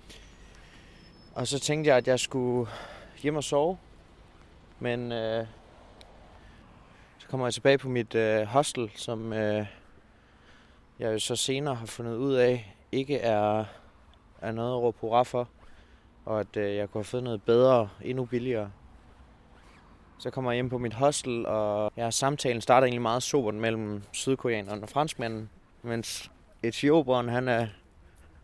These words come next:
ude at lave bummelum. Lige pludselig så tager det en drejning,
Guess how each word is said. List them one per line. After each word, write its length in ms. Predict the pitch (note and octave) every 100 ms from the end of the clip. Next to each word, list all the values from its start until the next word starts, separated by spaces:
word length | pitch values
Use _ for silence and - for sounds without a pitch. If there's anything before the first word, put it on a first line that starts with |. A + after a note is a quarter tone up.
| -
ude 200 | C3 C#3+
at 60 | C3+
lave 180 | A#2 A#2
bummelum. 480 | B2 A#2+ A#2+ C#3 D3 - - - - - - - - - - -
Lige 120 | D3 D3
pludselig 280 | C#3+ C3+
så 20 | C3
tager 140 | C#3+
det 80 | C3
en 80 | B2
drejning, 480 | A#2+ C3 D#3+ C#3+